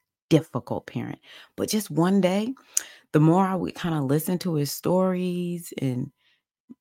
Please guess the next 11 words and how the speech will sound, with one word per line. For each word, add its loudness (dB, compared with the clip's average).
you -8
just -8
kinda -2
ponder, 0
you 2
know, 2
them 0
in 4
my -2
mind, -2
like, -12